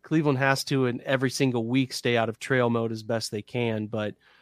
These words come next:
I do think that this one, in a game like this, a ten nothing lead, a thirteen nothing lead can be something that really puts some, some, some, the, one of the oppositions in a bind about how to figure out how to move the football. So I will be fast. And Pittsburgh has talent at wide receiver, just like the Jets did. That's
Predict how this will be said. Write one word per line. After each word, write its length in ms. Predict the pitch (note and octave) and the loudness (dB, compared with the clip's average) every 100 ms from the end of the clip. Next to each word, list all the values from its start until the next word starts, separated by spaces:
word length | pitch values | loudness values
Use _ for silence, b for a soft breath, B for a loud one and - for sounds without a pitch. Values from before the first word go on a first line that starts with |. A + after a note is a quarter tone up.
| b | b
I 80 | - | -8
do 240 | A#2+ C#3 C#3+ | -4 -2 0
think 240 | C#3+ B2 | 2 0
that 140 | A#2 | -2
this 200 | A#2+ A#2+ | -4 -4
one, 360 | B2+ A#2+ A2+ A2+ | 2 2 2 -2
in 120 | A#2+ A#2 | -4 -4
a 40 | |
game 240 | A#2+ A#2+ | 0 0
like 280 | A#2 A#2+ A#2+ | 2 2 0
this, 200 | A2+ G#2+ | -2 -4
a 40 | A2 | -6
ten 300 | - C3 B2 | -4 0 2
nothing 340 | A#2 A#2+ A2+ | 2 0 0
lead, 180 | A#2+ A#2 | 0 0
a 60 | |
thirteen 440 | G#2+ B2+ A#2+ C3 A#2 | -2 -4 -4 -2 -2
nothing 380 | A#2 A2 A2 A2+ | -2 -2 -4 -2
lead 260 | A#2+ A#2 | -2 -4
can 140 | - A2 | -4 -6
be 140 | G#2+ | -6
something 340 | - A2+ A2 G#2 | -6 -6 -4 -6
that 100 | G2+ | -6
really 260 | A2+ A#2 | -4 -4
puts 420 | A2+ A#2+ A2 - - b b b b | -4 -4 -4 -6 -14 b b b b
some, 320 | - C#3 B2+ | -2 2 4
some, 300 | C3 - A#2+ | 2 0 -2
some, 300 | A#2 C3 B2 | 0 -2 0
the, 100 | C3 | 0
one 180 | C3 D3+ | 6 6
of 60 | D3 | 8
the 100 | C#3 | 6
oppositions 480 | C3 B2 B2+ C3 A#2 | 6 4 0 0 -2
in 80 | |
a 40 | A2 | -4
bind 460 | G2+ A2 G#2+ G2 - - | -2 -2 0 -4 -8 -10
about 220 | A2+ G#2 | -2 0
how 80 | A2 | 0
to 80 | G#2+ | -2
figure 240 | A#2+ A2 | -4 -2
out 40 | |
how 60 | G#2+ | -2
to 60 | G#2+ | -4
move 160 | A2 | -4
the 80 | G2 | -8
football. 480 | - G#2+ - F2 D#2 | -8 -8 -6 -6 -6
So 440 | - G#2+ G2+ F#2 - | -6 -4 -4 -6 -6
I 100 | A2 | -4
will 160 | A2+ | -4
be 120 | A2+ G#2 | -6 -6
fast. 340 | B2 A2 A2 | 0 0 0
And 100 | B2+ | 0
Pittsburgh 260 | F3+ - A3+ | 0 4 6
has 120 | G3 | 6
talent 340 | E3 D#3+ D#3 | 8 8 10
at 60 | B2+ | 8
wide 180 | B2+ B2 | 6 4
receiver, 400 | A2+ C#3+ B2 G2+ | 0 0 0 -2
just 220 | A#2+ - | -4 -2
like 140 | D3+ | -2
the 80 | C#3 | -2
Jets 340 | B2 C3+ C#3 | 2 4 4
did. 180 | - G2+ | -2 -6
That's 280 | A2 B2 - | -4 -6 -6